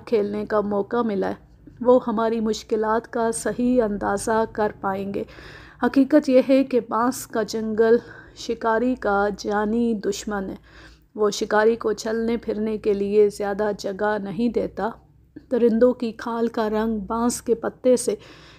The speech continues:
इस कदर मिलता जुलता है कि चंद गज के फासले पर बैठा हुआ शेर आसानी से नज़र नहीं आता।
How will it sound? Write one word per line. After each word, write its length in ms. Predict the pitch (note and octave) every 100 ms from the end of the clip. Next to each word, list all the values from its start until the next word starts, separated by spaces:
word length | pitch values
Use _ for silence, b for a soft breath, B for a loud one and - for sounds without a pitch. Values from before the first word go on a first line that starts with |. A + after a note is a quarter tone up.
| B
इस 220 | C4+ C4 -
कदर 420 | A#3+ A3+ A#3 A#3
मिलता 400 | A3 G#3+ G#3+ B3
जुलता 400 | A#3+ G#3+ G#3+ A#3
है 140 | A3 A3
कि 180 | - G#3
चंद 360 | - A#3 A#3
गज 300 | A#3+ G#3+ G#3+ -
के 180 | -
फासले 500 | A3 - A3 A3 A#3+
पर 200 | A3+ A3
बैठा 360 | G#3 A3 G#3+ B3
हुआ 320 | A#3 A3 G#3+
शेर 480 | G#3+ - A#3 A#3 A3+ - _ _
आसानी 600 | A#3+ A3 - B3 A#3 B3 A#3+
से 320 | - G#3+ A3
नज़र 440 | A3 G#3+ G#3 A#3+ A3
नहीं 380 | A3 G#3 A#3+ B3+ A#3
आता। 320 | G3 - G#3